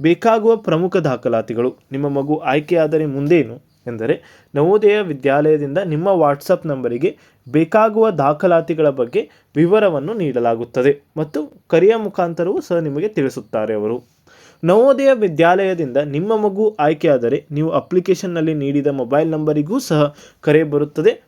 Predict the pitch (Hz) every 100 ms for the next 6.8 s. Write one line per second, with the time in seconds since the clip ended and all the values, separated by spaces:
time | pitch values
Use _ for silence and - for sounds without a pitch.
0 | - 202 202 170 156 147 147 208 208 165
1 | 156 160 156 143 147 254 - 202 170 123
2 | 165 165 - 123 123 117 113 120 123 127
3 | - _ _ - - _ - 220 220 202
4 | 196 180 175 202 226 - _ _ 180 208
5 | 175 175 _ 143 190 226 233 208 247 -
6 | - 160 165 151 113 101 -